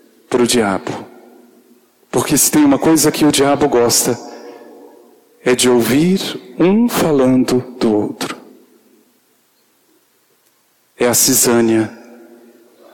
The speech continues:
Murmurar é rezar pro diabo.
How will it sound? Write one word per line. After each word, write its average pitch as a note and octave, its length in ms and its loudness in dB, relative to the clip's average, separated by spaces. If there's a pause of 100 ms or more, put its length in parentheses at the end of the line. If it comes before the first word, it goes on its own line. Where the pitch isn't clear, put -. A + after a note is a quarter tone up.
(680)
Murmurar C3+ 720 2 (760)
é C3 80 0
rezar C3 460 2
pro B2+ 180 -2
diabo. G#2+ 480 -4